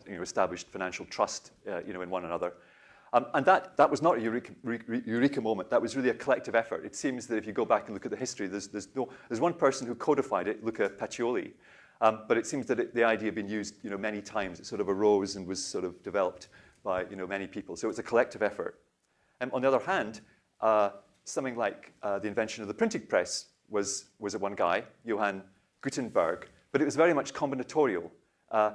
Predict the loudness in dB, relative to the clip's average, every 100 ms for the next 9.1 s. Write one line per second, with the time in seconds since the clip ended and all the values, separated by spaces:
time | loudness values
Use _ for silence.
0 | -4 -6 2 2 2 -2 -12 -10 -10 -4
1 | 2 2 4 4 6 4 -2 2 4 4
2 | 2 0 -4 -14 _ 0 0 0 -8 -10
3 | -10 -12 -4 -2 0 -2 -6 -6 0 0
4 | -2 -12 _ _ _ _ 4 4 4 -2
5 | -10 _ _ 0 4 4 0 -10 -14 2
6 | 4 4 0 2 2 2 -2 -20 _ _
7 | _ -10 -6 -6 -4 -2 -2 2 2 2
8 | -2 -16 _ _ _ _ _ _ -20 -20
9 | -20